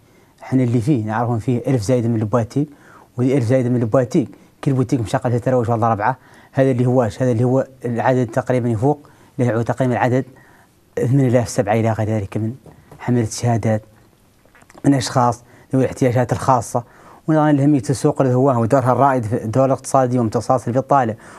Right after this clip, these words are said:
وتلبية حاجيات الناس وإعطاء البلد الوجه اللائق. في الحقيقة هاي السوق اللي هي طالما انتظر س-،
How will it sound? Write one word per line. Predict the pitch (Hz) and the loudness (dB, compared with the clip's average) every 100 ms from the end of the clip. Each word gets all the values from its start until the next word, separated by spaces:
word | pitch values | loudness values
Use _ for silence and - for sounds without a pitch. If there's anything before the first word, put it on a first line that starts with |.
| - - | -16 -8
وتلبية | 113 120 131 123 - | -2 -2 0 -2 -2
حاجيات | - 127 - 143 131 - | 0 0 2 0 2 0
الناس | 127 135 110 - - - 110 | 2 0 -2 -12 -20 -8 -4
وإعطاء | 104 139 135 | -2 0 0
البلد | 127 131 117 | 2 0 0
الوجه | 131 113 | 0 0
اللائق. | 120 143 131 110 - - - - - _ - | 2 2 2 -2 -10 -20 -20 -20 -20 _ -8
في | |
الحقيقة | 113 139 131 143 | -4 -2 -2 0
هاي | 135 | 0
السوق | - 139 127 | 0 -2 -2
اللي | 117 | 0
هي | 123 117 143 - _ _ _ _ _ | 0 0 -4 -10 _ _ _ _ _
طالما | 139 147 135 123 | 0 2 2 0
انتظر | 131 123 120 | 0 0 0
س-، | - | -4